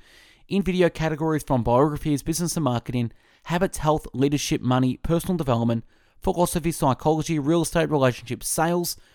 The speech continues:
spirituality, success, and time management. If you're into audio podcasts, check out mixcloud dot com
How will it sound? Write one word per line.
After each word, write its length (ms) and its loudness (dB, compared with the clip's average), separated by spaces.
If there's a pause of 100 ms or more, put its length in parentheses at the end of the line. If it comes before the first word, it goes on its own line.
(120)
spirituality, 580 2
success, 640 -2
and 320 0
time 240 0
management. 480 -2 (340)
If 180 -2
you're 160 2
into 320 0
audio 280 2
podcasts, 560 -4
check 240 -2
out 180 0
mixcloud 540 0
dot 180 0
com 280 0